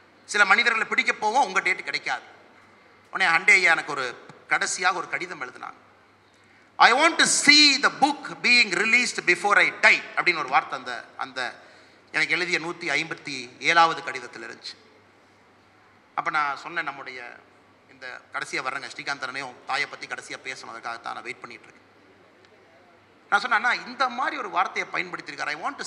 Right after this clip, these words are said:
see the book released before I dieங்கிற வார்த்தையை பயன்படுத்தியிருக்கார். இதற்கு மேலேயும் நாம வந்து தாமதப்படுத்தினா அது சரியா இருக்காதுங்கண்ணா. அதனால் நமக்கு ஒரு தலைவரை அழைப்பதை விட பல தலைவர்கள் அழைப்போம். So, பல துறையிலிருந்து அழைப்போம்,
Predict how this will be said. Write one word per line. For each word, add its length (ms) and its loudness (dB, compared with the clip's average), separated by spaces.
see 140 -10
the 120 -8
book 160 -12
released 440 -2
before 260 -6
I 180 -2
dieங்கிற 360 -2
வார்த்தையை 380 -6
பயன்படுத்தியிருக்கார். 600 -10
இதற்கு 400 2
மேலேயும் 340 4
நாம 240 2
வந்து 560 -6
தாமதப்படுத்தினா 580 0
அது 140 -2
சரியா 260 -6
இருக்காதுங்கண்ணா. 440 -8
அதனால் 500 -2
நமக்கு 320 -8
ஒரு 280 0
தலைவரை 360 6
அழைப்பதை 420 2
விட 200 0
பல 320 8
தலைவர்கள் 520 4
அழைப்போம். 420 -16
So, 120 -4
பல 260 8
துறையிலிருந்து 720 8
அழைப்போம், 320 -4